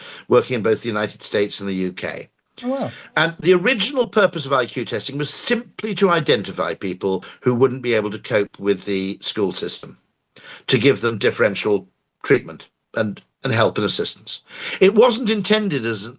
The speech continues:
Speaker 1: you know, someone with an I Q of a hundred and thirty is cleverer than someone with an I Q of a hundred and twenty. Okay? And I, and Nassim's point is nearly all the correlation disappears once you get to about a hundred. Okay?
Speaker 2: Yep.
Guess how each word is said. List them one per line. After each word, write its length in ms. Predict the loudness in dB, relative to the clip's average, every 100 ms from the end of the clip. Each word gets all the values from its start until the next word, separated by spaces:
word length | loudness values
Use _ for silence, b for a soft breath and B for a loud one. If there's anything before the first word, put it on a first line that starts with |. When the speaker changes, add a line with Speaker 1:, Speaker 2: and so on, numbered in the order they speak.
| -4
Speaker 1:
you 100 | -2
know, 220 | -2 -2
someone 380 | -2 0 2 2
with 100 | 2
an 80 | 2
I 120 | 0
Q 200 | 0 0
of 60 |
a 60 | 2
hundred 260 | 0 -2 -4
and 100 | 0
thirty 320 | 2 2 -2
is 120 | -4
cleverer 360 | 0 2 2 0
than 120 | -2
someone 360 | -2 -2 0
with 40 | 0
an 60 |
I 80 | -2
Q 200 | -2 -2
of 60 | -2
a 40 |
hundred 240 | -2 -6 -14
and 120 | -2
twenty. 420 | 0 2 -2 -10 -16 _ _ _ _
Okay? 300 | -2 0 0 -6 _ _ _ _ _ _ _ _ _ _ B B B B B B B
And 140 | 2
I, 120 | 2 4
and 240 | 2 4
Nassim's 400 | 4 4 2 0
point 260 | 2 2 2
is 140 | -4
nearly 340 | 0 2 4 4
all 180 | 4 0
the 80 |
correlation 800 | 0 2 4 2 0 -4 -8 -10 0
disappears 920 | 0 0 -2 2 2 2 -4 -10 -12 B B 2
once 280 | 2 2 -2
you 120 | 2
get 240 | 2 2
to 80 | 0
about 240 | 2 4
a 40 | 4
hundred. 480 | 2 0 -4 -8 -12 _ _ _ _ _
Okay? 380 | -2 0 0 -2 -10 _ _ _ _ _ B B B B B -12
Speaker 2:
Yep. 180 | -12